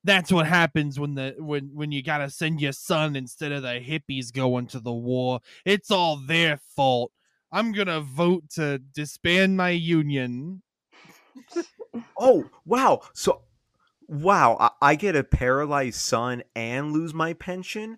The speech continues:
Speaker 2: <laughs> Thank you, Mister Nixon. I'm gonna fight in your name on the street.
Speaker 1: What? He just resigned? God damn it. Now we got it. Socialists in power.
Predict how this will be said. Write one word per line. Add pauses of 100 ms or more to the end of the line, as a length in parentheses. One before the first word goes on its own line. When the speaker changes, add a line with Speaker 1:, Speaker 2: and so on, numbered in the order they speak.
(180)
Speaker 2:
<laughs>
Thank
you,
Mister
Nixon. (320)
I'm
gonna
fight
in
your
name (100)
on
the
street. (880)
Speaker 1:
What?
He
just
resigned? (220)
God
damn
it. (440)
Now
we
got
it.
Socialists
in
power.